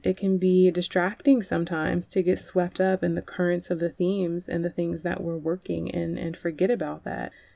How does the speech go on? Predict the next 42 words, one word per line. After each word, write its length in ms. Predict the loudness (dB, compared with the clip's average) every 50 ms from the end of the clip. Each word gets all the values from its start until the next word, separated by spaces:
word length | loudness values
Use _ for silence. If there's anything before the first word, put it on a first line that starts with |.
| _ _
because 560 | _ -2 0 0 -2 -2 2 2 2 2 2 0
there 240 | 0 2 2 0
are 280 | 0 -2 -4 -4 -6 -4
energies 680 | 0 2 2 2 2 0 -2 -2 -2 0 0 0 -2 -2
and 200 | -4 -4 -4 -4
patterns 840 | -4 -8 -6 -2 0 0 2 2 0 0 -2 -2 -2 -4 -4 -6 -14 _ _ -20 -20 -20 -20 -20 _ _
that 540 | -2 0 0 0 2 0 -2 -2 -4 -4 -4
we're 140 | -2 0 2
engaged 640 | 2 0 0 2 2 4 4 4 2 2 -2 -4 -4
in 340 | -4 -2 -4 -4 -4 -6 -8 _ _ _ _ _ _ _ _
that 440 | -4 -2 2 2 4 4 2 0 -2
tell 220 | -2 -2 2 2 2
us 140 | 2 0
otherwise, 480 | 0 0 0 0 -2 -4 -6 -6 -8 -6
that 180 | -6 -6 -8 -6
tell 200 | -2 -2 0 0
us 100 | 0 -2
that 240 | -2 -2 -2 0 2
we 100 | 0 0
don't 260 | 2 2 0 2 2
need 180 | 2 2 2 2
each 180 | 0 -2 -6
other, 160 | -8 -8 -6
that 180 | -6 -4 -4 -4
we 140 | -4 -4 -2
don't 240 | 0 0 0 0 0
need 180 | -2 0 0
other 180 | 0 -2 -2 -4
people. 320 | -4 -6 -8 -6 -4 -4
What's 180 | -4 -4 -6 -4
happening 400 | -8 -8 -6 -4 -4 -2 -2 -2
to 80 | -4
person 400 | -2 -2 -2 -2 -2 -4 -6 -6 -2
A 220 | 0 0 2 2
in 100 | 0 0
this 160 | -2 -4 -6
country 540 | -6 -6 -6 -6 -4 -2 -2 -2 -2 -4 -6 _ -20 -20 -20 -20 -20 _ _ _ 0
is 100 | 2 4
not 180 | 4 2 2
affecting 460 | 0 0 -2 -2 -2 0 -2 -2 -2 -2
person 400 | -2 -4 -4 -2 -2 -4 -4 -2
B 380 | 0 0 0 0 -2 -4 -6